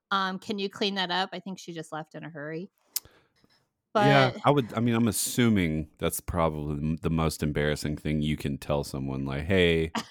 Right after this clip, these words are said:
Speaker 2: really sorry, my kid,
Speaker 1: <laughs>
Speaker 2: my kid just smeared poo on your walls.
Speaker 1: Right,
Speaker 2: Uh,
Speaker 1: and I
Speaker 2: I'm gonna
Speaker 1: can't get to your
Speaker 2: go." <laughs>
Speaker 1: chemicals, so bye.
Speaker 2: Yeah, I'm just gonna go ahead and leave.
Speaker 1: God. Oh, God.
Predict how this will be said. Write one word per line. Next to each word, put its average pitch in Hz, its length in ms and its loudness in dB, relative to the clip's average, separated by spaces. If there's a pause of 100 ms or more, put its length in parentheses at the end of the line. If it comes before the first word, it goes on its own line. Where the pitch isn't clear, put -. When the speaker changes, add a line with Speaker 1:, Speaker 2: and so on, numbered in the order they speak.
(120)
Speaker 2:
really 98 280 6
sorry, 85 420 4
my 85 140 4 (120)
kid, 85 320 2
Speaker 1:
<laughs> - 160 2
Speaker 2:
my 87 100 -2
kid 107 200 2
just 92 180 -2
smeared 90 360 2
poo 85 340 4
on 78 100 0
your 78 140 0
walls. 76 500 -2
Speaker 1:
Right, 262 520 0
Speaker 2:
Uh, 80 120 4
Speaker 1:
and 76 80 2
I 254 160 2 (100)
Speaker 2:
I'm 110 80 6
gonna 104 160 8
Speaker 1:
can't - 20 0
get 85 60 -2
to 82 260 4
your 80 140 2
Speaker 2:
go." - 60 -14
<laughs> - 20 -20
Speaker 1:
chemicals, 196 760 0
so 240 200 2
bye. 202 480 0 (480)
Speaker 2:
Yeah, 87 260 -6 (400)
I'm 151 140 -4
just 143 180 -6
gonna 110 140 -6
go 101 140 2
ahead 92 180 4
and 87 160 -2
leave. 82 260 -2
Speaker 1:
God. 175 80 -14 (1400)
Oh, 196 280 -6
God. 165 480 -6